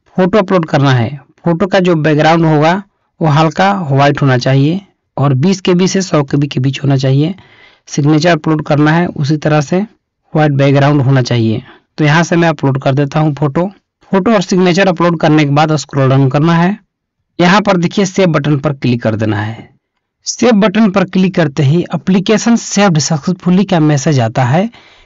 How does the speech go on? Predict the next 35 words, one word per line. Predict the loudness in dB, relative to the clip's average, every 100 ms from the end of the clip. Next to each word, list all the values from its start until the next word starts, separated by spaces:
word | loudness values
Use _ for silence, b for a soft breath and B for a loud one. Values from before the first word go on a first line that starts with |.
| b -6
इसके | -2 0
बाद | 2 2
आपको | 2 0 -4
प्रीव्यू | -2 0 2 2
देखना | 2 0 0 0
है, | 0
यहाँ | 0 0 0
से | 0
देखिए | -2 -2 0 0 -2
प्रीव्यू | -2 0 0
पर | 0 -4
क्लिक | -2 -2 0
कर | -2
देना | 0 2 2
है। | 0 -2 b b b b b -4
प्रीव्यू | 0 2 4
आपके | 2 0 0 0
सामने | 2 2
दिखाई | 0 0 0 2
देगा, | 2 0 0
जो | 0 0
भी | 0
डिटेल्स | 0 0 -4 -4 -2
है | -2
आपका | -2 -4 -2
यहाँ | 0 -2
पर | -4 -4
दिखाई | -4 -4 -4
देगा। | -4 -6 -6
यहाँ | -2 0 2
से | 0
स्क्रॉल | -2 -2 0 2
डाउन | 2 0
करना | 0 2
है, | 2 0